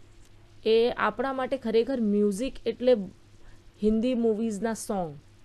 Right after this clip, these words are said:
અથવા તો ઇંગ્લિશ મૂવીના સોંગ અથવા તો કોઈ બીજા સોંગ્સ જેમાં ગીત હોય, એ જ આપણા માટે મ્યુઝિક છે.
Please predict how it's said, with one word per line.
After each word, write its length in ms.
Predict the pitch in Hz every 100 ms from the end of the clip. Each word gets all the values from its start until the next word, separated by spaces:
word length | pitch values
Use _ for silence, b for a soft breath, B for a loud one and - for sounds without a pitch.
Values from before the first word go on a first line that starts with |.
| -
અથવા 200 | 220 233
તો 120 | 247
ઇંગ્લિશ 440 | 262 262 247 262 233
મૂવીના 420 | 220 214 190 180
સોંગ 360 | - 170 151 147 b b b
અથવા 220 | - 240
તો 80 | 247
કોઈ 160 | 247 262
બીજા 360 | 233 220 240
સોંગ્સ 600 | 233 - 214 202 170 156 - b b b -
જેમાં 420 | 226 247 254 190
ગીત 320 | 196 233 202
હોય, 220 | 170 151 151 - -
એ 140 | 302
જ 80 | 285
આપણા 260 | 254 247
માટે 260 | 240 233 226
મ્યુઝિક 440 | 196 185 170 196
છે. 300 | - - 151